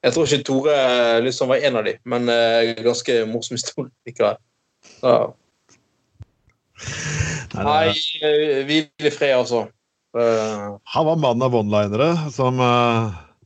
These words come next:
Speaker 1: Ja.
Speaker 2: han hadde vel kalt også Terje Søviknes for en horebukk, var det ikke sånn <laughs> på den lokale puben? <laughs>
Speaker 1: Ja,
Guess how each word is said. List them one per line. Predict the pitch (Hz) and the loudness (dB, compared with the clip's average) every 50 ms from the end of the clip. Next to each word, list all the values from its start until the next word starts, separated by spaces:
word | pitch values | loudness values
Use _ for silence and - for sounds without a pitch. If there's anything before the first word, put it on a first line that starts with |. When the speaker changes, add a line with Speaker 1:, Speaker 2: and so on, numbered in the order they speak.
| _ - | _ -2
Speaker 1:
Ja. | 120 127 127 123 _ _ - | -2 -2 -2 -4 _ _ -6
Speaker 2:
han | 127 | -2
hadde | 135 127 113 135 | -2 0 0 0
vel | 127 - | -2 0
kalt | - 123 123 113 - 113 | 0 0 0 0 -4 -8
også | 107 - - - 123 113 | -8 -8 -6 -4 -4 -4
Terje | 110 - 120 120 117 | -2 0 -2 -2 0
Søviknes | - 123 104 87 82 - - 107 101 - | -2 -2 -2 -2 -4 -6 -6 -6 -6 -4
for | 117 | -6
en | 113 117 | -4 -4
horebukk, | 113 98 85 78 104 127 170 - - 147 | -2 -4 -4 -2 -2 -4 -4 -2 0 2
var | 143 143 131 | 2 2 2
det | - | 2
ikke | 135 123 - | -2 -2 -2
sånn | 131 131 | -2 -4
<laughs> | - - - - 156 - - - | -4 -4 2 2 2 2 2 0
på | - 131 | 0 2
den | 156 | 2
lokale | 147 - - - 135 131 120 | 2 0 2 2 2 2 2
puben? | 107 - 120 113 120 117 160 165 202 - - | 2 2 0 0 2 0 0 0 0 -4 -4
<laughs> | - - - - - - _ - - - - - - - - - _ - - - _ _ - - - - - - - _ _ _ | -4 -6 -6 -6 -12 -12 _ -20 -20 -18 -18 -18 -16 -18 -20 -20 _ -20 -20 -20 _ _ -18 -18 -18 -16 -16 -18 -18 _ _ _
Speaker 1:
Ja, | - 135 139 | -2 0 2